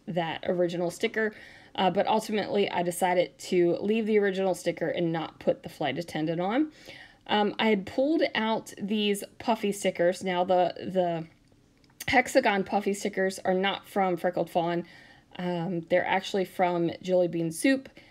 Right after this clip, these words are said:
but you guys know I, uh, once,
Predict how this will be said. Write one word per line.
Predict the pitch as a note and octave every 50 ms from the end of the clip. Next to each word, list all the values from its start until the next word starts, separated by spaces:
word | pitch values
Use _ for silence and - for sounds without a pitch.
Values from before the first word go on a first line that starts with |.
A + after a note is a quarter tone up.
| - - _ _ -
but | G#3 G#3 -
you | A#3
guys | A3+ A#3 A3 G#3 A3+ G#3
know | G#3 G3+ G3 G3 G3 F#3+ F#3 - -
I, | - F3 F3+ F3+ F3+ F3+ F3+ F3+ F3+ F3+ F#3 - - _ _ _ _ -
uh, | F3 E3+ E3 D#3+ D3+ - - - - -
once, | F3 F#3 G#3+ A3+ A#3 A3+ - - - -